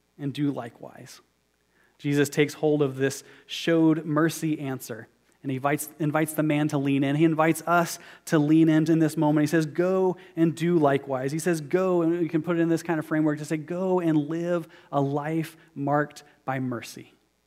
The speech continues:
Right? To begin to, to, to make that kind of shift, can you imagine what our lives would look like in that kind of way? Mercy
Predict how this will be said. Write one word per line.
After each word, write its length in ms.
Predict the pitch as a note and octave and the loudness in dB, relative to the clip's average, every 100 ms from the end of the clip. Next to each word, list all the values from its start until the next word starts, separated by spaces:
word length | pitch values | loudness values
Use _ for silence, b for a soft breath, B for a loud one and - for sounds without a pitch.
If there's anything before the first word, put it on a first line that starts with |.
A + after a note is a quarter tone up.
| _ _ _ _ _ _ _ _ _ _ - | _ _ _ _ _ _ _ _ _ _ -14
Right? 160 | C3+ | -10
To 120 | C#3+ C#3+ | -4 -4
begin 500 | C#3+ D#3 D#3 D#3 D3+ | -2 -4 -2 -2 0
to, 160 | D3 | -2
to, 240 | D3+ D3+ D3 | -2 -4 -4
to 160 | - | -2
make 260 | D3+ D#3 D3+ | 2 2 2
that 220 | D#3+ - | -2 -2
kind 220 | - D3+ | -8 -6
of 80 | C3+ | -6
shift, 360 | - D3 C3 - | -6 -6 -6 -4
can 100 | D3+ | -2
you 140 | D#3+ | 0
imagine 480 | D3+ D3 D3 C#3 C3+ | -2 -6 -8 -6 -4
what 100 | C3+ | -2
our 140 | C3+ | -4
lives 260 | C3 C3 C3+ | -4 -6 -6
would 120 | C#3+ | -6
look 200 | C#3 - | -8 -8
like 300 | B2 B2+ - b b _ | -10 -12 -16 b b _
in 120 | C3+ | -6
that 160 | C3+ C3+ | -6 -6
kind 180 | C#3 | -8
of 120 | C3+ B2+ | -8 -8
way? 280 | G#2+ A2+ _ _ _ _ _ _ _ _ _ _ _ _ _ | -12 -14 _ _ _ _ _ _ _ _ _ _ _ _ _
Mercy 480 | C#3+ D3 D3+ C#3 B2+ | -2 -2 0 -4 -6